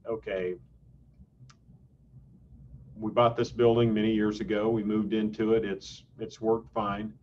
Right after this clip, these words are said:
But I think the best long-term plan for us is to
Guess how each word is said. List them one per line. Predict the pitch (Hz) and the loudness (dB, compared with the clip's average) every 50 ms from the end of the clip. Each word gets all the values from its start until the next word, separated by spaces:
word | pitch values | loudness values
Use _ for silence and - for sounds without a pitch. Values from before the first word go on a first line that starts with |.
| - - - - _ _ - - | -20 -20 -20 -20 _ _ -12 -4
But | - 113 | -2 0
I | 110 | 0
think | 110 - 117 110 - | 0 0 -2 -2 -2
the | - | -6
best | 98 95 107 104 - - 101 | -6 -4 -4 -4 -4 -6 -8
long-term | 104 101 107 117 123 123 117 113 113 107 101 | -4 0 2 2 2 2 0 0 -2 -2 -2
plan | - - 110 104 104 104 101 101 | -4 -4 -4 -4 -4 -4 -6 -6
for | - 98 98 | -6 -4 -2
us | 101 101 104 101 - - | -2 -2 -2 -4 -6 -8
is | 104 101 95 - | -10 -10 -10 -12
to | - - 107 101 101 98 95 | -8 -6 -4 -4 -4 -6 -10